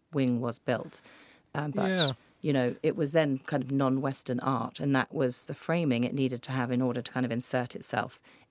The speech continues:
Speaker 1: into the rest of the collections at the Met. And they, you know, we do acknowledge that as the kind of moment that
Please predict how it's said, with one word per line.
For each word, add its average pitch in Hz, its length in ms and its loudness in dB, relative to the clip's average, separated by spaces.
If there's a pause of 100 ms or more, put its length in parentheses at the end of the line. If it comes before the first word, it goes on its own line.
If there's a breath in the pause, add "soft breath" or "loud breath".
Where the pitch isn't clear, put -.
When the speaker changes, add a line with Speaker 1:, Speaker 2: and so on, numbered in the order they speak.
Speaker 1:
into 135 580 0
the 147 120 -4
rest 139 340 -2
of 131 100 -8
the - 60 -10
collections - 680 -4 (160)
at - 160 0
the 147 60 -6
Met. 131 380 0 (360 loud breath)
And 139 360 2
they, 127 300 4 (120)
you 175 140 0
know, 135 100 4
we 131 140 4
do 131 340 2 (260 soft breath)
acknowledge 139 420 0
that 127 120 0
as - 160 -6
the - 80 -6
kind 127 160 -2
of 123 80 -4
moment 123 380 0
that - 180 -6